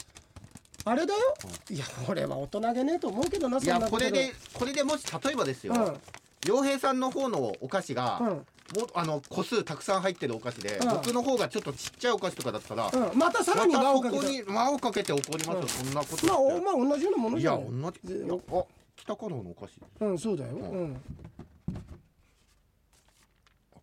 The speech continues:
Speaker 2: バームクーヘン。
Speaker 1: 同じか？
Speaker 2: いや、同じ。あ、妖精の森、これ美味しいやつだ。
Speaker 1: うん。
Speaker 2: まあ、
Speaker 1: うん。
Speaker 2: 間違いってのは誰でもあるわけですから。
Speaker 1: あいつ結構頑張ってるもんね。
Speaker 2: いや、そう。忙しくて、
Speaker 1: はい。
Speaker 2: そこまで回らなかった時に、どうして自分が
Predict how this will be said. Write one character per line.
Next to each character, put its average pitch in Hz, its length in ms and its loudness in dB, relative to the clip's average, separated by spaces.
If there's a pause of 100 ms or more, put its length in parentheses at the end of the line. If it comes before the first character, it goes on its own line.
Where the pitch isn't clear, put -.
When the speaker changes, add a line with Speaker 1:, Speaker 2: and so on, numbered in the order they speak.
Speaker 2:
バ 95 60 -16
ー 107 40 -18
ム 117 100 -16
ク - 120 -20
ー - 20 -20 (180)
ヘ 220 60 -2
ン。 240 60 4
Speaker 1:
同 262 80 4
じ - 100 -6
か？ 294 200 -4 (260)
Speaker 2:
い - 40 -20
や、 - 60 -20 (200)
同 131 260 -8
じ。 123 240 -18
あ、 110 60 -12
妖 131 400 -10
精 143 40 -12
の 143 80 -14
森、 139 180 -12
こ 113 120 -16
れ 110 80 -10
美 120 60 -6
味 131 60 -6
し 127 80 -16
い - 40 -8
や 135 40 -10
つ 127 100 -20
だ。 - 80 -20 (160)
Speaker 1:
う 208 60 -8
ん。 156 280 -8 (1400)
Speaker 2:
ま 113 600 -4
あ、 - 100 -18
Speaker 1:
う 185 40 -6
ん。 156 260 -8
Speaker 2:
間 110 340 -12
違 190 40 -8
い - 20 -10
っ - 20 -16
て - 100 -16
の 110 60 -12
は - 100 -14
誰 160 180 -16
で 214 80 -12
も 208 140 -8
あ - 40 -8
る 311 100 -16
わ 349 80 -18
け - 100 -18
で - 100 -16
す - 100 -18
か - 100 -20
ら。 104 100 -10
Speaker 1:
あ 135 60 -6
い 135 40 -6
つ 240 100 -8
結 - 220 -6
構 - 100 -2
頑 135 280 -2
張 220 100 0
っ 285 60 -4
て - 220 -8
る 311 80 0
も 160 140 -2
ん 120 40 -4
ね。 117 40 -6
Speaker 2:
い 139 40 -4
や、 120 300 -6 (400)
そ 113 80 -10
う。 104 40 -12
忙 123 120 -6
し - 120 -20
く - 120 -20
て、 151 400 -2
Speaker 1:
は 139 140 -6
い。 - 80 -12 (180)
Speaker 2:
そ - 160 -20
こ 107 60 -12
ま 120 120 -6
で 101 120 -4 (240)
回 95 140 -12
ら 127 140 -6
な 196 80 -6
か 185 120 -6
っ - 80 -6
た 95 100 -10
時 - 180 -14
に、 131 180 -6
ど 185 120 -8
う - 40 -8
し 180 60 -12
て 156 100 0
自 120 160 -4
分 123 200 -4
が 147 300 0